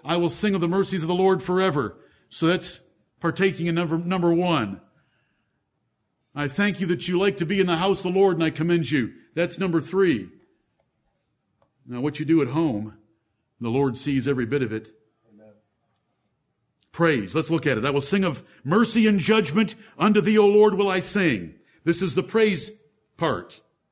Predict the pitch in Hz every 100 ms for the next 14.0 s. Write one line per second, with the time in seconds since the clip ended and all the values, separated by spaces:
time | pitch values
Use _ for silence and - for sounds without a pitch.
0 | _ _ - 185 220 220 196 104 - -
1 | _ - 160 135 170 147 87 78 - -
2 | - 131 190 226 190 170 196 196 190 196
3 | 156 196 214 220 180 185 202 226 - 196
4 | - 214 220 165 202 208 113 90 - -
5 | 160 202 226 262 180 160 151 147 135 127
6 | 85 73 _ _ _ - 220 - - 254
7 | 277 220 190 160 160 135 120 117 - 185
8 | 175 180 180 180 - 196 175 170 180 180
9 | 170 123 175 180 180 - - - 151 151
10 | 160 165 156 107 - - _ _ _ _
11 | _ _ _ _ _ _ - 196 147 175
12 | 190 180 143 - 220 220 226 - - _
13 | _ - 170 165 202 202 170 117 113 -